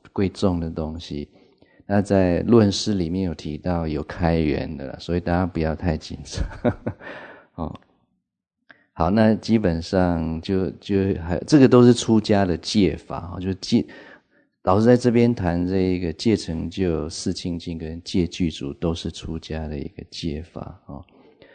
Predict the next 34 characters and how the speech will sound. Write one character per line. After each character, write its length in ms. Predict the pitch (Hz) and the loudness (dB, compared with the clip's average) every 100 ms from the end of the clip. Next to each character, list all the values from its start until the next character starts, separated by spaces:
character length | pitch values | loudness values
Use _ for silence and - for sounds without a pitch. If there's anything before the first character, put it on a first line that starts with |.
| - _ | -20 _
那 160 | 113 113 | 4 6
第 200 | 131 117 | 6 4
四 240 | - 123 | 6 4
项 280 | 113 120 107 | 8 8 8
这 120 | 107 | 6
个 180 | 98 90 | 6 4
离， 540 | 85 85 82 87 - - | 2 0 0 -2 -6 -6
受 480 | - - 151 107 | -4 6 8 8
是 80 | 110 | 6
接 300 | 101 104 98 | 2 2 2
受 320 | 95 107 87 | 2 0 2
的 120 | 80 82 | 0 -2
意 220 | 85 85 | -4 -6
思， 360 | - - 78 104 _ | -12 -16 -14 -16 _
哦， 220 | 80 78 90 | -16 -16 -16
接 220 | - 82 | -6 -6
受。 340 | 82 - 135 - - _ _ _ _ _ - - _ _ | -2 -2 -2 -4 -20 _ _ _ _ _ -20 -20 _ _
这 120 | - | 2
个 140 | 110 101 | 4 2
生 500 | - 123 120 123 123 _ _ | 4 4 4 2 -2 _ _
谷 180 | 78 80 | -6 4
类 200 | 101 95 | 6 8
就 140 | 101 92 | 6 0
是 380 | - 90 85 | 0 -2 -2
没 280 | 85 82 87 | -6 -4 -2
有 140 | 87 87 | -2 -2
煮 320 | - 67 67 - | -6 -12 -12 -6
过 240 | 117 139 | -6 -6
了， 300 | 117 - - _ _ _ | -8 -14 -18 _ _ _
哦， 180 | - - _ | -16 -16 _
就 120 | - 82 | -12 -12
是 380 | - 82 78 - | -8 -8 -8 -4
切 640 | - 92 92 92 92 87 | -2 2 4 6 6 4
啦， 300 | 82 80 85 | 2 -2 -10